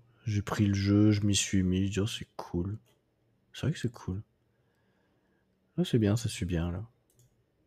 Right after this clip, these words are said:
Ah, il y a une fin de chemin de fer ici, je suis désolé, mais je vais la prendre. Où est-ce que je peux la caler, cette fin de chemin de fer ? Ah, bah, ici, c'est... Ici, ce serait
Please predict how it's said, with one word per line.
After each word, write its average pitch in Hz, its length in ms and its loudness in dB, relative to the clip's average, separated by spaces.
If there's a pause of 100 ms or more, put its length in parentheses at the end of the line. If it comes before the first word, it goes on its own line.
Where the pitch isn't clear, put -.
(960)
Ah, 139 140 10
il 139 60 12
y 127 40 12
a - 20 12
une 117 140 8
fin 165 300 4
de 151 60 6
chemin 135 360 8
de 123 60 4
fer 117 280 8
ici, 104 240 2
je - 60 -2
suis 107 100 0
désolé, 104 320 6
mais 110 100 4
je 95 80 2
vais 98 60 2
la 98 80 6
prendre. 82 340 -4 (3500)
Où 98 60 4
est-ce - 120 2
que - 80 2
je - 120 2
peux 110 140 6
la 98 120 8
caler, 92 340 4
cette - 240 -2
fin - 160 -2
de 90 80 -2
chemin 87 280 0
de - 80 -6
fer ? - 440 0
Ah, 107 140 4
bah, 87 140 2
ici, 80 360 -2
c'est... - 360 -2 (2500)
Ici, - 380 -4
ce - 180 -4
serait - 440 -4